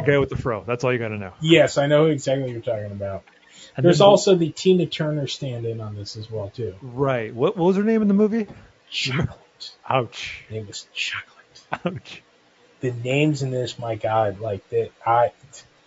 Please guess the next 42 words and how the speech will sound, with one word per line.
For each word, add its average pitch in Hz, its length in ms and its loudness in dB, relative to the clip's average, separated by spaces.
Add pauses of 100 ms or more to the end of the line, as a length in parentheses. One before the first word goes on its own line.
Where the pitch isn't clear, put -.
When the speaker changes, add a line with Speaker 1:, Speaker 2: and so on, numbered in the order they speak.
(460)
Speaker 1:
the 113 80 -8
guy 131 240 0
that 165 100 8
wrote 131 380 6
Pacific 123 440 -10
Rim 120 220 -6
would 107 160 -6
be 101 120 -10 (180)
jealous - 680 -8 (200)
of 120 200 0
the 113 220 -2
ridiculous 113 640 -4
names 107 400 -8 (100)
in 113 80 -8
this 104 200 -12
movie. 101 340 -10 (100)
Speaker 2:
<sighs> - 120 -20
Man. - 680 -10 (800)
Okay, 135 260 -10
so 127 240 -16 (200)
let's 143 140 -10
get 156 140 -12
back 143 140 -8
to - 60 -20
the 135 60 -16
story. 117 280 -14 (240)
So 147 120 2
it's 127 120 4
Speaker 1:
Yes. 151 80 10 (180)
Speaker 2:
two 175 80 6
thousand - 40 8
fifteen 147 420 -2
A 143 160 2
B 135 260 0
after 139 200 0
the 127 100 0
bomb. 110 320 -8 (760)
And 127 120 -10
in 135 120 -8
this, 226 240 -2
in 170 120 -4
this, 196 340 -4